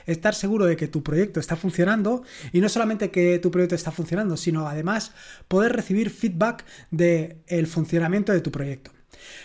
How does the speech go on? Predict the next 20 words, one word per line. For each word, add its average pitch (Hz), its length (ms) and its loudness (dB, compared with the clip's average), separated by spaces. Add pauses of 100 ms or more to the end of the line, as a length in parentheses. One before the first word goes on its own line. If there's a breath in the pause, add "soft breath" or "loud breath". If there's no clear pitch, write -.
Para 202 160 4
esto, 262 360 2
actualmente 214 460 2
estoy 214 180 0
utilizando 220 460 2
dos 185 320 4
herramientas 190 540 2
fundamentales 143 720 -4
que 143 280 -4
más 160 280 -4
o 180 60 0
menos 185 260 0
te 175 80 -2
vengo 180 180 2
introduciendo 170 560 2
desde 147 180 0
el 160 80 0
principio 170 400 2
del 143 120 0
podcast. - 420 -16